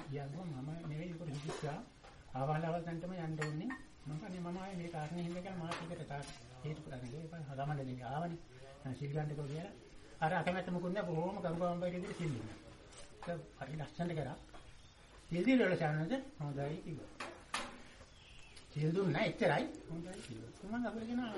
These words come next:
මං පස්සට ඇවිල්ලා මගට ඇවිල්ලා කවන්දරා කරා මේ මෙච්චර නිස්සාරණය. ඇත්තටම ස්වාමීන් වහන්සේ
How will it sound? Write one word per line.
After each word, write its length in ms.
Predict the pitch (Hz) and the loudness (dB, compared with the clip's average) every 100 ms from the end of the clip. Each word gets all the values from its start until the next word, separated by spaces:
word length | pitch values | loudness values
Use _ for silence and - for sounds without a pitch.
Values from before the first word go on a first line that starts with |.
| 151 | -2
මං 180 | 143 175 | 0 -2
පස්සට 380 | 175 151 - - | -2 -2 -2 -2
ඇවිල්ලා 420 | 240 240 226 233 - 349 - - | 0 0 0 0 0 -6 -6 -8
මගට 200 | - 147 | -2 4
ඇවිල්ලා 320 | 220 254 254 233 | 6 10 10 10
කවන්දරා 400 | 220 220 226 208 | 8 8 8 8
කරා 260 | 214 226 214 | 6 4 4
මේ 260 | 175 185 165 - 139 | 2 2 0 -2 -2
මෙච්චර 340 | 143 - 233 | -2 2 4
නිස්සාරණය. 480 | 202 170 175 139 127 - - - | 4 4 4 4 0 -4 -8 -6
ඇත්තටම 340 | - 180 240 | -2 0 2
ස්වාමීන් 180 | 254 262 | 4 4
වහන්සේ 240 | 254 240 | 4 0